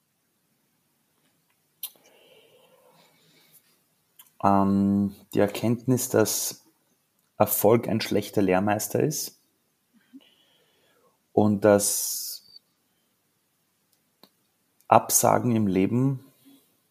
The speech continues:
oder auch die Zeit, in der plötzlich nichts los ist, unfassbar wertvolle Momente sind, weil wir Menschen uns eigentlich alle wünschen, dass mal weniger los ist.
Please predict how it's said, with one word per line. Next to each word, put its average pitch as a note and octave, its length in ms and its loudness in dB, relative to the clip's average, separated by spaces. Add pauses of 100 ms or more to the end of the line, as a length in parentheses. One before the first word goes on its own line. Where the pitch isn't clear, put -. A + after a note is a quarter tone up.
(600)
oder G2+ 220 4
auch F2+ 160 2
die G2 220 -8
Zeit, G2 280 2
in G2 140 -4
der F#2+ 100 2
plötzlich F2 400 -8
nichts A#2 260 -6
los E2+ 220 -6
ist, - 340 0 (1700)
unfassbar A2 1000 2
wertvolle F#2+ 520 2
Momente E2+ 580 -6
sind, G2+ 420 -8 (300)
weil F#2+ 220 2
wir G2 60 2
Menschen F2+ 320 -2
uns G2 100 -8
eigentlich - 260 -8
alle F2 380 0
wünschen, G2+ 680 -4 (540)
dass F2 340 -2
mal E2+ 240 -2
weniger F2 320 0
los D#2 300 -4
ist. - 360 -6